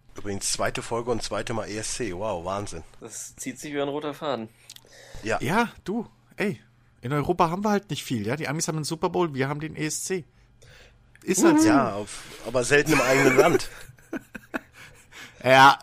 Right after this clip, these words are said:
Speaker 3: komm,
Speaker 1: Germany,
Speaker 3: also
Speaker 1: mm, zero points.
Speaker 3: wir, wir können nicht jedes Jahr ein junges Mädel haben, was irgendwie
Speaker 1: Ja, aber, ja,
Speaker 3: abgeht.
Speaker 1: nein, nein,
Speaker 3: Und
Speaker 1: stimmt
Speaker 3: wir,
Speaker 1: schon.
Speaker 3: wir Deutschen
Speaker 1: Aber
Speaker 3: können nur mit jungen Mädels gewinnen.
Speaker 2: Ja, das stimmt.
Speaker 1: die Sache ist ja die, wenn's nach mir geht, würde ich da Leute hinschicken wie Scooter, Rammstein oder hast du nicht gesehen?
Speaker 2: Die Kassierer.
Speaker 1: Weil,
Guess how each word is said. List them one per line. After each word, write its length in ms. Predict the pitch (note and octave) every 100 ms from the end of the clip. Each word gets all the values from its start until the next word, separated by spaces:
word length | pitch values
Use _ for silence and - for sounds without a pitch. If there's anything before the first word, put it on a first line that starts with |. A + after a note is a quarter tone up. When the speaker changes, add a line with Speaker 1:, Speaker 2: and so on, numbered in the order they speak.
| _ -
Speaker 3:
komm, 180 | B2
Speaker 1:
Germany, 340 | C3+ F3 E3+ E3+
Speaker 3:
also 300 | A#2 A#2 G#2+
Speaker 1:
mm, 300 | A2 A2 G2
zero 340 | G2+ A#2+ F3
points. 720 | - F3+ G#2+ - - - - - - _ _ _ _
Speaker 3:
wir, 160 | C3+ C3
wir 140 | C#3+
können 280 | - C3+ C3+
nicht 200 | C3 -
jedes 300 | A2+ A#2 -
Jahr 180 | G#2+ G#2
ein 440 | G2+ - F#2+ G#2 G2+
junges 300 | G#2 G2+ -
Mädel 320 | G2+ G2+ G2
haben, 180 | G2 F#2+
was 220 | F#2+ -
irgendwie 340 | G2+ G2 G2+
Speaker 1:
Ja, 80 | G2
aber, 200 | A2 B2 - - -
ja, 380 | G2 G2 G#2 G#2+
Speaker 3:
abgeht. 160 | G#2
Speaker 1:
nein, 180 | F2 F2
nein, 80 | E2+
Speaker 3:
Und 60 | -
Speaker 1:
stimmt 180 | C3+
Speaker 3:
wir, 80 | F#3
Speaker 1:
schon. 180 | F#3+ E3+
Speaker 3:
wir 100 | G3
Deutschen 260 | F#3 G#3 C#3+
Speaker 1:
Aber 40 | F#3+
Speaker 3:
können 220 | F#3 E3+
nur 100 | F3
mit 140 | E3
jungen 160 | D#3+ D3
Mädels 300 | B2+ G#2+ -
gewinnen. 260 | G2+ F#2+ -
Speaker 2:
Ja, 140 | A#2+ B2+
das 160 | F3
stimmt. 240 | - G3+ A#2+
Speaker 1:
die 60 |
Sache 260 | B2 E3+ F#3
ist 160 | E3 F3
ja 80 |
die, 300 | D3 F3+ F3 D#3+
wenn's 240 | C#3 C#3+
nach 100 | D3
mir 200 | D3+ F3
geht, 200 | E3 C#3+
würde 140 | C3+ D3
ich 60 |
da 180 | C#3 B2+
Leute 280 | B2+ C#3 C#3
hinschicken 400 | C3 C3+ C3 B2+
wie 80 | B2
Scooter, 480 | - D#3+ E3 C#3+ A2
Rammstein 520 | B2 D3+ C#3 C3 B2+
oder 160 | A#2 B2+
hast 120 | -
du 40 |
nicht 180 | G2+ -
gesehen? 360 | G#2+ G#2 A2 C#3+
Speaker 2:
Die 60 |
Kassierer. 600 | B2+ E3 - G#3 F3 D3 A2+
Speaker 1:
Weil, 300 | A2 A2